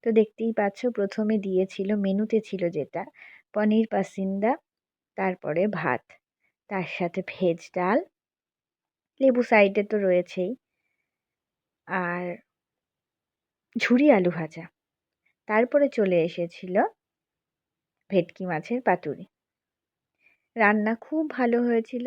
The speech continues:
খুব টেস্টি হয়েছিল। আর এতদিন পর একটা বিয়েবাড়ি পেয়েছি, খুব আনন্দ করে সেজে গুজে সবাই মিলে গিয়েছিলাম একসাথে, খুব আনন্দ হয়েছিল।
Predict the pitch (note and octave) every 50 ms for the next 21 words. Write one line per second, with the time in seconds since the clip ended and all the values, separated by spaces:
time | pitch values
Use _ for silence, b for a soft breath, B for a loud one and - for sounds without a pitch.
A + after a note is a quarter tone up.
0 | B3 C4 B3+ - - B3+ - - - F#3+ F#3+ - _ _ - A3 G#3+ G#3 G3 F#3+
1 | - G#3+ G3+ G#3 G#3+ G#3+ - G#3+ G#3+ G#3 G3+ G3+ A3+ G#3+ A3 A3+ A#3 A3+ A#3+ A#3
2 | A#3 A#3 - B3+ A#3+ G#3 G#3+ G#3 G3+ G3+ G#3 G#3 G#3 A3+ A3+ - A3+ A3 A3+ B3
3 | - - - C#4 A#3+ A3+ - B B B B B B B _ _ _ - - C#4+
4 | B3+ B3 G#3 G3 G3 G3+ G#3 G#3 G#3+ G#3+ A3+ A3 G#3+ G#3 A3 A#3 A3 - G3 F#3
5 | F#3+ G#3 G#3 G3 F#3 F#3+ G#3 A3 A3+ A3+ - - G3 F#3+ G3 G3 G3+ G3+ G3 F#3+
6 | F#3+ G3 G#3 G#3 G#3 G#3 G3+ F#3+ F#3 F#3 - - G#3+ G#3+ A3 G#3 F3 F3 - -
7 | - F#3 F#3 - - A#3 D4+ _ _ _ _ _ _ _ _ _ _ _ _ _
8 | _ _ _ _ - - D4 D4+ D4+ C4 G3+ F3 E3+ E3+ E3+ D#3+ D#3+ E3+ E3 D3
9 | - _ - D#3+ C3+